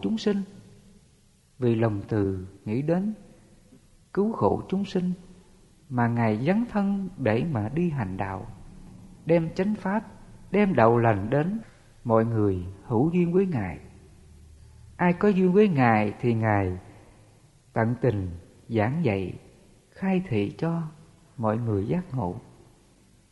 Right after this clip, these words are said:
Khi chúng ta thân cận những bậc như vậy thì mình học nhiều điều lắm. Từ nay cuộc đời chúng ta không còn đau khổ nữa. Cho nên khi mình quy y tăng là như vậy.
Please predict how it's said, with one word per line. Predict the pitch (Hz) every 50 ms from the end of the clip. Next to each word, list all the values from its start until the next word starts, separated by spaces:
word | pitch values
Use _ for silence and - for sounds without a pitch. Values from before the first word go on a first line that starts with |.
| _ _ _ _ _ _ _ _ _ _ _
Khi | _ - - 185 175 175 -
chúng | - 208 214
ta | 208 - 175 170 170 170 170 - - - - - - - - - -
thân | - - 196 190 180
cận | 120 110 104 113 123
những | 120 123 147 156
bậc | 131 110 - - -
như | 170 175
vậy | 147 123 104 104 95 90 - - 156 - - - - - - - - _
thì | - 120 107
mình | 104 110 98 90
học | 107 107 98 - - -
nhiều | 110 110 107 98 101
điều | 117 104 98 92 87
lắm. | 95 123 147 156 - - - - - - - - - - - - _ - - - - _ -
Từ | 139 127
nay | 123 143 170 175 165 165
cuộc | - 135 123 135
đời | 151 120 107 98 95 -
chúng | 156 175 180 -
ta | - 170 170 170 170 160 - - - - - - - - - - - - - - - - - - - - _ - - _ _ _ _ _ _ _ _ _ _
không | - - 185 165 165
còn | - - 117 107 95 87 - -
đau | 147 147
khổ | 139 - - 104 92 95 120 147
nữa. | 131 110 - - - - - _ - _ _ _ _ _ _ _ _ _ _ _ _ _ _ _ _ _ _ _ _ _ _ _ _ _ _ _ _ _ _
Cho | - 170
nên | 160 160 170 165 156
khi | 147 - 190 185
mình | 160 135 113 95 101 135
quy | 151 156
y | 131 160 160 147
tăng | 147 - 160 151 147 143
là | 131 101
như | 98 107 123 123
vậy. | 110 98 92